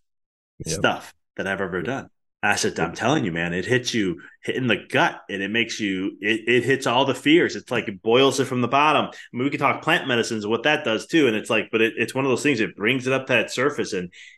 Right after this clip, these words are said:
Speaker 2: you have to address it. And when you
Speaker 1: You have to
Speaker 2: overcome
Speaker 1: deal
Speaker 2: it,
Speaker 1: with it. Yeah. Yeah.
Speaker 2: then you
Speaker 1: And, and,
Speaker 2: thrive.
Speaker 1: and it's in the overcoming and in the becoming that you win. Okay. It's, it's,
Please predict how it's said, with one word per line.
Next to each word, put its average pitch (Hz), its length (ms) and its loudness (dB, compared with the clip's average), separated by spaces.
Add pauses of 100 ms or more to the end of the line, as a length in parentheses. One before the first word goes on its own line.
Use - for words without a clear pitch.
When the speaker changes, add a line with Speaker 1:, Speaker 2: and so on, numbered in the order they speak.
(140)
Speaker 2:
you 98 200 -2
have 113 180 0
to 120 120 2
address 110 380 0
it. 98 120 -2
And 90 100 -10
when 98 80 -6
you 98 80 0
Speaker 1:
You 104 40 2
have 104 80 -2
to 123 80 4
Speaker 2:
overcome 117 240 4
Speaker 1:
deal 143 80 8
Speaker 2:
it, 131 120 6
Speaker 1:
with 98 120 4
it. - 40 -14 (360)
Yeah. 104 340 4 (360)
Yeah. - 200 2
Speaker 2:
then 110 160 0
you 139 60 6
Speaker 1:
And, 185 120 6
and, 220 200 6
Speaker 2:
thrive. 220 380 4
Speaker 1:
and 208 60 6
it's 214 320 8
in 254 120 8
the 247 100 8
overcoming 214 680 6
and 180 240 4
in 190 140 4
the 180 100 2
becoming 170 800 2 (280)
that 160 160 6
you 165 280 6
win. 156 520 6 (120)
Okay. 156 260 4
It's, 180 180 4
it's, 180 260 4